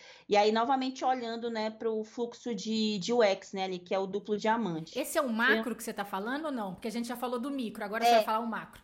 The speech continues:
Speaker 2: Perfeito,
Speaker 1: Isso, o macro.
Speaker 2: perfeito.
Speaker 1: E aí, porque quando a gente olha pro duplo diamante lá... é, que tem o espaço do problema e o espaço da solução, né? É o que, aí, essa é a minha visão, tá? Eu até falo isso, às vezes, em evento que eu já <laughs> participei, tá?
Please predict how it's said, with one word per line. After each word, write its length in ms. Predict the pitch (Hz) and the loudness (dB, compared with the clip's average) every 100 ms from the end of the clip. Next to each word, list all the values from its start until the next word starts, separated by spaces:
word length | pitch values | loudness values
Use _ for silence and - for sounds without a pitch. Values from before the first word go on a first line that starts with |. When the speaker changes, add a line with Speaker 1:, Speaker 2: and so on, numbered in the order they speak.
| _ | _
Speaker 2:
Perfeito, 580 | 233 240 262 202 165 - | -4 -2 -2 -4 -6 -14
Speaker 1:
Isso, 100 | 214 | -12
o 60 | |
macro. 180 | 214 185 | -4 -4
Speaker 2:
perfeito. 320 | 185 170 - - | -4 -10 -18 -4
Speaker 1:
E 80 | 202 | -2
aí, 320 | 202 214 240 | 0 -2 -8
porque 220 | 226 247 | -4 -2
quando 120 | 240 | -2
a 40 | 262 | -4
gente 120 | 262 | 0
olha 140 | 262 | -2
pro 140 | 294 262 | -2 -6
duplo 260 | 247 254 | -8 -6
diamante 600 | 240 240 240 214 226 233 240 | -2 0 0 0 -4 -4 -2
lá... 460 | 208 202 165 165 - - - _ | 0 2 2 0 -12 -20 -20 _
é, 260 | - 185 180 | -2 0 0
que 140 | 180 | 0
tem 220 | 220 220 226 | -2 0 0
o 20 | |
espaço 460 | 233 - 220 226 | -2 0 0 0
do 80 | 247 | -6
problema 420 | 254 247 208 208 | -6 -6 -6 -6
e 40 | 220 | -8
o 20 | |
espaço 380 | 226 - 196 196 | -8 -4 -4 -4
da 60 | |
solução, 540 | 214 220 247 - 170 151 | -10 -8 -10 -8 -10 -10
né? 300 | - 170 170 - - - - _ | -6 -6 -6 -10 -20 -20 -20 _
É 80 | 196 | 0
o 140 | 214 | 0
que, 120 | 220 - | -2 -4
aí, 380 | 220 220 269 294 | 0 0 0 -2
essa 260 | 226 233 262 | 0 0 -2
é 20 | |
a 20 | |
minha 180 | 277 254 | -6 -6
visão, 380 | 254 392 285 214 | -6 -6 -4 -4
tá? 140 | 196 | -2
Eu 80 | 185 | -4
até 200 | 196 185 | -2 -4
falo 340 | - 359 285 240 | -4 0 0 -2
isso, 160 | 220 | -4
às 120 | 220 | -4
vezes, 200 | 208 196 | -4 -4
em 300 | 214 196 202 214 | -4 -4 -2 0
evento 360 | 220 185 190 | 0 -2 -4
que 80 | - | -6
eu 20 | |
já 120 | 214 | -6
<laughs> 200 | - - - | -6 -10 0
participei, 420 | 220 220 - | 0 0 -6
tá? 100 | 180 | -6